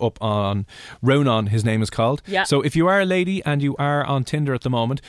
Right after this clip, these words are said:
Speaker 1: you may keep an eye out and try and match with Ronan as well.
Speaker 2: Do, yeah.
Speaker 1: For the crack, like, see, um, if
Speaker 2: And
Speaker 1: you can find s-, real Saoirse behind Ronan.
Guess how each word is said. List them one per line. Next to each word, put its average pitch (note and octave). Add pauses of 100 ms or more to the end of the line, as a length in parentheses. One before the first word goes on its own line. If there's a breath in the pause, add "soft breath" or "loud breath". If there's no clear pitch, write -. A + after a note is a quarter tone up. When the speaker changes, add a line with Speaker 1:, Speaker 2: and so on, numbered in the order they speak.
(120 loud breath)
Speaker 1:
you -
may B3+
keep -
an C4
eye C#4
out C4+
and G3
try G3+
and F#3
match F3
with C#3
Ronan D3+
as A2+
well. B2+
Speaker 2:
Do, F4+
yeah. B3+
Speaker 1:
For -
the A#2
crack, D3
like, -
see, C3
um, G#2+
if -
Speaker 2:
And -
Speaker 1:
you A#2
can G2+
find A2
s-, -
real B2+
Saoirse G#2
behind A2
Ronan. G#2